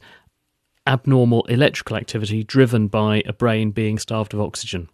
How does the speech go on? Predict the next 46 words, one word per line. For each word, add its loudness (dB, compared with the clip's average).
So 4
that's 2
probably 0
more 2
likely 0
what -6
it -2
is, 0
and 0
that's -4
why 0
people -4
give -2
this -4
quite -2
similar -2
account, -4
having, -4
having -4
heard 2
that -4
that's -6
the, 2
from 0
other 0
people, 2
that's -4
what 0
other -10
people -2
have -8
described. -4
People -2
may -2
invent 2
some -2
of 0
these -2
things 0
fictitiously, -2
but -4
they 0
may 0
also 0
be 0
describing 0